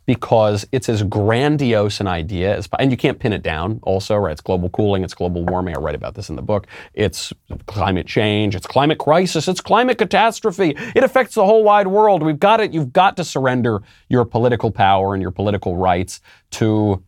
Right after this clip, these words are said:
the U N or the W T O or the I M F or the Paris Agreement or, or whatever, because the whole world is under threat.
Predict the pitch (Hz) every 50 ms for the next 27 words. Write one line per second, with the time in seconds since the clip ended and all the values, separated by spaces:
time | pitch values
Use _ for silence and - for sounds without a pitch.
0 | _ - - 147 185 202 220 240 240 220 185 131 107 104 101 107 107 113 113 143
1 | 139 156 170 165 165 160 - 190 190 196 190 185 170 135 117 107 98 110 113 127
2 | 139 139 139 143 147 143 135 107 95 - 110 104 95 107 101 - - 135 147 160
3 | 139 - - 104 104 107 104 95 92 82 80 87 90 90 98 95 - 104 110 101
4 | 95 95 104 120 151 160 147 139 147 131 95 90 82 76 - - _ - - _
5 | _ - 120 113 - 147 135 123 147 143 190 226 233 190 180 214 269 311 285 262
6 | 220 180 170 143 156 151 143 131 123 110 - - 113 104 90 71 69